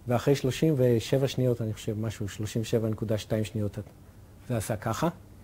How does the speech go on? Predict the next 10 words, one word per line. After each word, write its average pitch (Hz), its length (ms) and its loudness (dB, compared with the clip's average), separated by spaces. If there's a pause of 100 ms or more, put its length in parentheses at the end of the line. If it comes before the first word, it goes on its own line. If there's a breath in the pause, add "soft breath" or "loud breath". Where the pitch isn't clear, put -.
(680 soft breath)
ואז 120 280 8
הוא 131 60 10
התפוצץ. - 600 -2 (100)
עכשיו, - 280 0
החלק 147 320 4
הטוב 160 260 6
בסיפור 135 420 4
זה 120 120 4
שזה 117 260 2
התפוצץ. - 720 -2